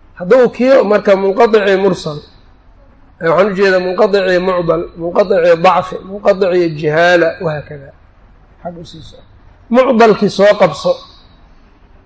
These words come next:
Oo marka kii saddexaad waa, waa mucdalkii iyo waxaad isku dartaa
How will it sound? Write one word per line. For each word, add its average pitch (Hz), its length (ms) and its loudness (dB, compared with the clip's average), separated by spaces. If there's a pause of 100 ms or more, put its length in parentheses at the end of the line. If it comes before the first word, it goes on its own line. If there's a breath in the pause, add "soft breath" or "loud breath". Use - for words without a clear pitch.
(260)
Oo 170 140 0
marka 190 340 0
kii 214 200 -4
saddexaad 185 440 0
waa, 175 140 2
waa 175 500 0
mucdalkii 196 680 -2
iyo 180 80 -2
waxaad 170 200 2
isku 214 160 -6
dartaa 165 580 0